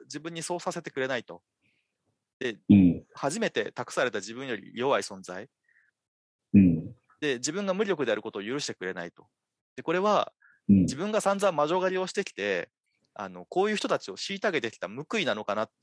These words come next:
Speaker 1: て思うんだけど、でも本当にそうかと。
Speaker 2: うん。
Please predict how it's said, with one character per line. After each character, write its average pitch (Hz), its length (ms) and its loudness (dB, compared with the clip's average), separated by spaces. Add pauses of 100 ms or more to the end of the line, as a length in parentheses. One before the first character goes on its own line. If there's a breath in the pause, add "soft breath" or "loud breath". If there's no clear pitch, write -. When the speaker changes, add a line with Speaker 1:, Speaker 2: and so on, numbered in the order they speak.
(120)
Speaker 1:
て - 260 -6 (100)
思 131 200 -6
う - 20 -6
ん 110 40 -8
だ 101 80 -8
け 98 100 -10
ど、 110 240 -8 (180)
で 233 80 0
も 147 80 -2
本 202 180 -2
当 262 120 -2
に 226 80 -2
そ 208 140 -2
う - 40 -4
か 95 120 -2
と。 - 200 -14 (260)
Speaker 2:
う 104 40 10
ん。 87 260 6